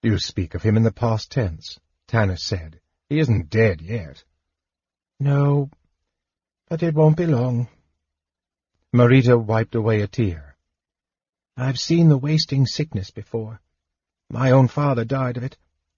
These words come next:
There's something inside of him, eating him alive. These last few days he has been half mad with the pain, but that's gone now. The end is very near." "Maybe not."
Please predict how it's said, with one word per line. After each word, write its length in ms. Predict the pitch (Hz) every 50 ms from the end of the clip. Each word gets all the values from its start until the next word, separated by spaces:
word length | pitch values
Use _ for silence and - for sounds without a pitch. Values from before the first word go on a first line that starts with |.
| _ _ _ _ _ _ _ _ _ _ _ _ _
There's 180 | - 131 139 -
something 320 | - 156 147 147 165 165
inside 460 | 170 170 160 160 - 175 170 156 147 151
of 100 | 147 147
him, 240 | 143 151 156 - - _ _ _ _ _ _ _ _ _ _ _ _
eating 360 | - 131 127 127 131 127 131
him 120 | 127 127 131
alive. 480 | 139 139 120 110 107 113 113 110 - _ _ _ _ _ _ _ _ _ _ _ _ _ _ _ _ _
These 180 | - 135 127 123
last 260 | 135 135 135 127 -
few 160 | - 143 131
days 340 | 120 135 139 135 120 120 -
he 100 | - 120
has 100 | 117 113
been 180 | 113 120 117 110
half 300 | 107 135 131 135 - -
mad 340 | 135 156 165 156 143 113
with 120 | 104 110 -
the 120 | - - 143
pain, 240 | 143 143 139 120 104
but 100 | - 117
that's 220 | - 143 139 - -
gone 340 | - 151 160 160 147 123
now. 320 | 113 123 135 123 104 107 - _ _ _ _ _ _ _ _ -
The 80 | 113
end 240 | 117 135 131 127 117
is 120 | 117 110
very 320 | 113 127 131 139 143 151 151
near." 420 | 139 139 151 151 143 139 131 - _ _ _ _ _ _ _ _ _ _ _ _ _ _ _ _ _ _ _ _ _ _ _ _ _ _ _ _ _ _ _ _ _
"Maybe 280 | - 85 85 78 87 90
not." 400 | 90 98 107 101 80 - - -